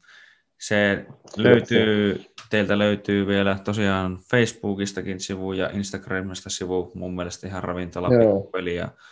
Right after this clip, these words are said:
Speaker 1: nekin tietenkin ottakaa
Speaker 2: Kyllä.
Speaker 1: kaikki haltuun ja seurantaa ja tykkäilkää. Ja ei kai
Speaker 2: Kyllä.
Speaker 1: siinä. Kiitoksia
Speaker 2: Ei kai siinä.
Speaker 1: tosiaan Jarkolle,
Speaker 2: Kiitoksia,
Speaker 1: että
Speaker 2: kiitoksia.
Speaker 1: pääsi, pääsi täällä käymään ja vähän vieraille, kertoo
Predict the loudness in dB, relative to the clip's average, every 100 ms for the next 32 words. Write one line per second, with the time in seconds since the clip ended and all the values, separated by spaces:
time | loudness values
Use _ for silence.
0 | -20 -20 _ _ -4 -4 -2 0 0 0
1 | -2 -6 -6 -8 -8 -8 -4 -4 -2 -2
2 | -2 -4 -8 -8 _ _ -2 -2 -2 -2
3 | -2 -4 -2 0 0 -2 -4 -2 -2 -4
4 | -6 -4 -2 -2 -4 -4 -2 -2 -4 -8
5 | _ _ -20 -20 _ _ _ _ -4 -2
6 | -2 0 2 2 0 -6 _ _ _ _
7 | _ -20 _ -4 2 2 2 2 4 4
8 | 4 -2 -14 _ _ -2 0 2 2 4
9 | 4 4 4 2 0 0 4 4 4 0
10 | -4 -12 _ 0 0 2 0 0 0 0
11 | 2 4 2 0 0 -2 -4 -10 -20 -20
12 | -8 -2 -2 2 4 4 2 2 2 -2
13 | -2 -2 -2 -2 -2 -2 -6